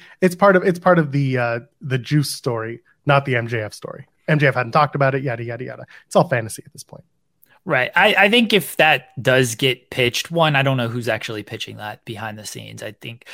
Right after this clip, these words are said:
Speaker 2: that's one of those things where it's like, what are you thinking of to even pitch this type of, type of thing? You know, when we had, uh, Dave Schilling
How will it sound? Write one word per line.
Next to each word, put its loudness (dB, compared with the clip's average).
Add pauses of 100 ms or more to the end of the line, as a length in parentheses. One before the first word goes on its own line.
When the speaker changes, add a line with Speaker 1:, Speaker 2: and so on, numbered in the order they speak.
(140)
Speaker 2:
that's 2
one 6
of 6
those 2
things 0
where -2
it's -8
like, -10 (460)
what 0
are 6
you 4
thinking -6
of -20 (360)
to -10
even -4 (120)
pitch -4
this -12 (240)
type -4
of, -6 (320)
type 0
of -6
thing? -4
You 4
know, 4
when 2
we 4
had, 4
uh, 4
Dave 0
Schilling -2